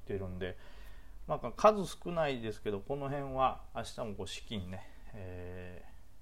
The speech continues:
ー、ちょっと集まりそうなので注目です。ただまあ、よりがね、高いと、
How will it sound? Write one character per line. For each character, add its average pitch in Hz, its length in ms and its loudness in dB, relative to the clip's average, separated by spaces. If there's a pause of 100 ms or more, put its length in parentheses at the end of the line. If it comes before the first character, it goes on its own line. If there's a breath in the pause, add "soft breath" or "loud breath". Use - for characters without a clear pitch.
(340)
ー、 - 40 -10
ち 107 60 -4
ょ - 20 -4
っ - 80 -4
と 90 220 2
集 - 80 -6
ま 101 120 0
り 92 80 -2
そ 107 120 -4
う - 20 -2
な 92 80 -4
の 90 60 -6
で 95 60 -8
注 107 220 -2
目 98 260 -2
で 90 100 -4
す。 - 100 -8
た 135 100 0
だ 165 100 2
ま 190 100 8
あ、 - 80 4 (420 loud breath)
よ 185 160 12
り 262 160 6
が 254 120 6
ね、 233 240 4 (380)
高 165 340 10
い 95 80 6
と、 - 300 0